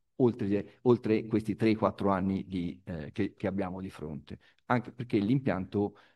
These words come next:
eh, deve essere totalmente riaggiornato.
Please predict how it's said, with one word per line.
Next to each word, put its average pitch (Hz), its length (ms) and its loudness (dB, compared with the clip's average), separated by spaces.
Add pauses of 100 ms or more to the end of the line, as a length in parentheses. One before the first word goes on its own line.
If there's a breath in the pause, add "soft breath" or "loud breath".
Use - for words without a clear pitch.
eh, 80 300 -6
deve 107 260 2
essere 104 360 -4
totalmente 95 500 -2
riaggiornato. 78 720 -14